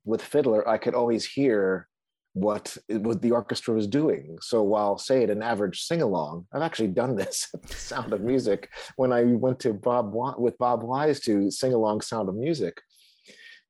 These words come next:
Every, everybody's singing along the lyrics, and I'm singing along the orchestrations.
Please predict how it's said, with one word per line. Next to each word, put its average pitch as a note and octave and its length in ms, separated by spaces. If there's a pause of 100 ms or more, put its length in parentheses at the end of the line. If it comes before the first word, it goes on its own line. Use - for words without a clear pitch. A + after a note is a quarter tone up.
Every, C3+ 200 (120)
everybody's C3+ 480
singing B2+ 380
along A#2 360
the A2 220 (240)
lyrics, C#3 420
and G#2+ 60
I'm B2+ 140
singing B2 300
along A2 300
the A2 60
orchestrations. - 800